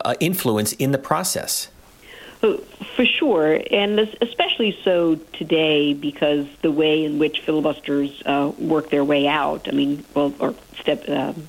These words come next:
Speaker 2: back up a second, right? So filibusters, what, what, what are we talking about? It's really any effort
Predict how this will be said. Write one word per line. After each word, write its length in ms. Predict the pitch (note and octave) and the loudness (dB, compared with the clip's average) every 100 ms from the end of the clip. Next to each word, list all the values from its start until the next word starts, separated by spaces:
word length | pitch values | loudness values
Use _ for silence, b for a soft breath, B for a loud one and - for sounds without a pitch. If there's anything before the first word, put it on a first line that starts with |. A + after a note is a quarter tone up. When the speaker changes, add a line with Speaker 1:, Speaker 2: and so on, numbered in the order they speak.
| - - - | -20 -20 -6
Speaker 2:
back 200 | D3+ D#3+ | -4 -2
up 140 | F#3 | -2
a 60 | C#3+ - | -4 -2
second, 380 | D3+ - C#3+ - | -2 0 -2 0
right? 240 | D3 D3+ - | 0 0 -2
So 120 | - D3+ | -4 0
filibusters, 480 | A3+ G3+ E3 E3 | 2 2 2 0
what, 180 | D#3 D3+ | 2 2
what, 380 | E3 D#3+ - - | 2 0 -4 -2
what 140 | D#3 | 0
are 140 | D#3+ E3 | 2 0
we 80 | D#3+ | 0
talking 320 | G#3 G3 D#3 | -2 0 0
about? 180 | D#3 E3 | 2 2
It's 160 | F#3 | 2
really 240 | D4+ G#3+ - | 2 2 4
any 260 | F3+ E3 - | 2 2 -2
effort 440 | F#3 E3 C#3 | -4 -2 -4